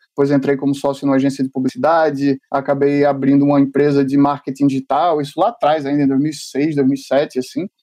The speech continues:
é, que a gente desenvolvia sites rápidos e, e tinha toda um, uma est-, uma estrutura diferente, assim, era sites rápidos e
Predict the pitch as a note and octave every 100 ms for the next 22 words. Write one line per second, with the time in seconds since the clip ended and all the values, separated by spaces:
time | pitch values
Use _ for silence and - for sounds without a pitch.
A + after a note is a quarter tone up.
0 | - C#3 C#3 C#3+ C#3+ C#3+ D#3 D3+ C#3 C3+
1 | D#3 C3+ - D3 D#3 - C#3+ A#2+ B2+ D3
2 | D3+ C#3+ C3+ C#3 C3+ C3 C#3 C3 C3+ C3
3 | - E3+ F3+ G3+ E3 C#3+ _ - D#3+ D3
4 | D3+ F3+ D#3 C#3+ - - D#3 C3+ D3 D#3
5 | D3 C3+ D3+ C#3 C3+ D#3+ D3+ B2+ - D3
6 | C#3+ C#3 D3 D3+ D#3+ C3 D#3 E3+ D#3 C#3+
7 | C#3 D3 C#3